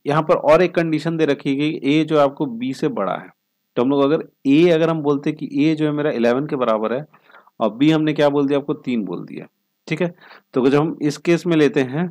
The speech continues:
तो यहाँ पर एक बार जोड़ेंगे तो ये हो जाएगा आपका फोर्टीन, और एक बार जब घटाएंगे, <clears throat> घटाएंगे तो ये हो जाएगा आपका कितना, नौ हो जाएगा, ठीक है। तो देखिए कोई भी ऑप्शन में जो आपका है जो कि इससे डिवाइड, डिवाइड हो पा रहा है, ये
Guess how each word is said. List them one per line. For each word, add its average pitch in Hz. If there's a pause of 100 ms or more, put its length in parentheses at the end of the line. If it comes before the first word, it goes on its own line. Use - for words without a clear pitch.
(1040)
तो -
यहाँ 127
पर 143
एक 139
बार 139
जोड़ेंगे 139
तो 151
ये 139
हो 139
जाएगा 131
आपका 131
फोर्टीन, 139 (460)
और 104
एक 123
बार 139
जब 135
घटाएंगे, 127 (160)
<clears throat> -
घटाएंगे 120
तो -
ये 107
हो 135
जाएगा 131
आपका 127
कितना, 147
नौ 95 (120)
हो 92
जाएगा, 90 (460)
ठीक -
है। - (320)
तो 135
देखिए 156
कोई 165
भी 165
ऑप्शन 151
में 160
जो 160
आपका 139
है 175
जो 135
कि 139
इससे 139
डिवाइड, 135
डिवाइड 127
हो 127
पा 131
रहा 127
है, 131
ये 156